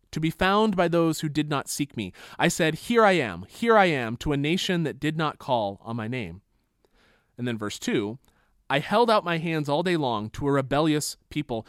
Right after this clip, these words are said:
who walk in a way that is not good, following their own devices, a people who provoke me to my face continually." Paul returns again to the point that this was the story all along,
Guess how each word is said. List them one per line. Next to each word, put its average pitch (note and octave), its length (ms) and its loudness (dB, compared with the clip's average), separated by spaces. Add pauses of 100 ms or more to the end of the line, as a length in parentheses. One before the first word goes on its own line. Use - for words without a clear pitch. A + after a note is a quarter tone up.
(180)
who F3+ 100 0
walk E3+ 380 4
in G3+ 80 2
a F3+ 60 2
way E3 240 4
that D3 160 -2
is D#3+ 140 0
not D#3 220 0
good, A2 340 -2
following E3+ 480 4
their C#3 160 0
own C#3+ 160 0
devices, A2+ 640 -4
a B2 120 -6
people F3 500 -4 (180)
who E3+ 100 0
provoke D3 560 -2
me F3+ 140 -2
to - 120 -8
my D3 160 -2
face - 500 -8 (280)
continually." A2+ 640 -8 (1200)
Paul F3+ 260 6
returns F#3+ 380 2
again G2 360 -4 (400)
to D#3 100 -2
the D3+ 100 2
point G3+ 420 2 (200)
that C#3 260 -4
this G3 280 2
was E3+ 260 2
the E3+ 100 -4
story A#2+ 440 -2 (240)
all C3 200 2
along, A2 280 -6